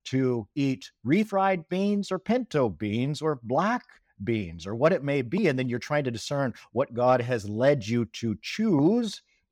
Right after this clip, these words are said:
because of this, this idea of how you are to interact in life. But that free will is how we do. A person's will has some freedom to choose a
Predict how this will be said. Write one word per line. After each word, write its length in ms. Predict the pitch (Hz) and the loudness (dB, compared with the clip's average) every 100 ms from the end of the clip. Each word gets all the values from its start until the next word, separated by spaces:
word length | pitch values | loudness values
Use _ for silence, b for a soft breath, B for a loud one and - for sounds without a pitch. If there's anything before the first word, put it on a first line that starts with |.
| 123 | -4
because 400 | 131 143 139 123 | -2 0 0 0
of 140 | 104 | -2
this, 240 | 123 117 | 0 -2
this 260 | - 120 113 | -4 -8 -2
idea 500 | 123 120 113 131 123 | 0 0 0 0 0
of 80 | 110 | -2
how 300 | - 139 147 | -6 -2 0
you 220 | 139 117 | 0 0
are 100 | 113 | 0
to 140 | - | -2
interact 540 | 127 120 113 107 - _ | -6 -4 -2 -4 -6 _
in 240 | 117 104 98 | -6 -4 -4
life. 360 | 117 190 87 _ | -4 -2 -4 _
But 160 | 113 117 - B B B | -8 -8 -10 B B B
that 180 | 131 123 - _ | -2 -2 -4 _
free 460 | - 202 226 208 160 | -8 -2 2 2 0
will 520 | 127 120 226 226 131 | -4 2 4 6 4
is 140 | 127 123 | 2 -6
how 280 | - 175 170 | -6 -2 0
we 260 | 139 113 - - | 0 -2 -6 -4
do. 540 | 240 311 104 127 185 - | 0 2 2 0 -2 -6
A 80 | |
person's 540 | - - 170 156 143 107 | -10 -2 -2 0 -4 -2
will 360 | 120 220 147 131 | 0 4 4 4
has 320 | 135 135 - _ _ | 0 0 -2 _ _
some 400 | - - 143 151 | -16 -4 0 0
freedom 520 | 175 - 127 120 139 - | -2 -2 0 2 0 -4
to 160 | - 135 | -12 -10
choose 400 | - 117 117 113 | -6 -4 -2 0
a 180 | 127 | 0